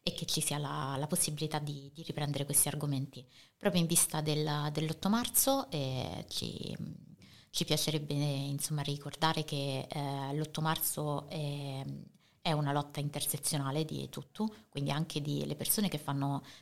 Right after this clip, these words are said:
eh, sex working, e di conseguenza sarebbe, mm, eh, giusto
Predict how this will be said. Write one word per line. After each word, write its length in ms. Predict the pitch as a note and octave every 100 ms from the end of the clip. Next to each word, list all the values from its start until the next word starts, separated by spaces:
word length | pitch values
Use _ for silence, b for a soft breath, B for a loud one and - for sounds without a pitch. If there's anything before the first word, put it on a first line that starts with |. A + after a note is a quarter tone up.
| B -
eh, 280 | C#3 C#3
sex 300 | D3 C#3 - -
working, 500 | - - D#3 A3 A3+ B B B B B B
e 360 | G3 E3+ D#3 D3+
di 100 | E3
conseguenza 720 | E3 E3 F#3 D3 D3+ - C#3+
sarebbe, 640 | C#3+ D3 C#3+ D3 C#3 C3+ C3+
mm, 200 | C#3 B2+ - _ _ _ _ _ _ - -
eh, 300 | E3+ D3 D3+ - - _ _
giusto 720 | F#3+ E3 C#3+ - F3 G3+ -